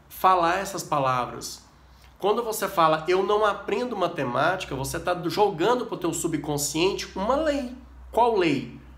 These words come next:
"Eu não aprendo matemática." Significa o quê? Que você nunca vai aprender matemática.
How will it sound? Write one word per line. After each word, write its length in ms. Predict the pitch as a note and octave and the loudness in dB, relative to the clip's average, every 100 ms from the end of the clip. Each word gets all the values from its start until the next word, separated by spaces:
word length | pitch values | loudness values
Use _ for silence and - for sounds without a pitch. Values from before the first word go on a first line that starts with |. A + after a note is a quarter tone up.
| - - | -6 2
"Eu 160 | E3+ | 4
não 480 | E3 E3 G#3+ C#4 C#4+ | 4 4 4 2 0
aprendo 600 | F3+ E3 E3 F#3 G3+ F#3+ | 0 0 2 2 2 0
matemática." 760 | G3 G3 G3+ E3+ D3+ F3 E3+ C#3+ | -4 -6 -4 0 2 2 -2 -10
Significa 540 | C#3 E3+ E3+ F#3 G3+ A3+ | -4 -2 -2 -4 -8 -10
o 100 | - | -2
quê? 220 | E3 C#3+ | 0 0
Que 120 | C#3 | -4
você 240 | E3 E3+ | -6 -4
nunca 300 | G#3 G3+ A3 | -4 -4 -6
vai 100 | G3 | -6
aprender 300 | F3+ F#3 F3 | -6 -4 -4
matemática. 680 | F3 F3 G3 F3 F#3+ - | -4 -4 -2 -2 -2 -6